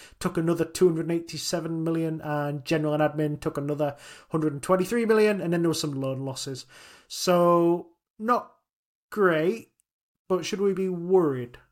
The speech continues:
Um, so I had a look around the balance sheet. They've got about five billion in cash, so they can afford to mess around at the moment.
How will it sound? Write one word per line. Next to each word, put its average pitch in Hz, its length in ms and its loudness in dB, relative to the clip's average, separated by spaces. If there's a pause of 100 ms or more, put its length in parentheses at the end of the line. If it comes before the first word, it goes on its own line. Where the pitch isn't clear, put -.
(120)
Um, 151 720 -4 (100)
so - 140 -4
I - 20 2
had 220 140 4
a 165 160 4
look 160 340 -4
around 160 160 0
the 151 80 -4
balance 156 320 -2
sheet. 156 320 -6
They've 185 100 2
got 180 140 2
about 147 180 0
five 139 520 -4
billion 139 260 -6
in 135 80 -10
cash, - 380 -8
so 156 80 -4
they 180 80 0
can 160 100 -4
afford 139 300 -2
to 135 80 -6
mess 139 320 -4
around 139 360 -4
at 117 60 -6
the 143 80 -6
moment. 143 380 -2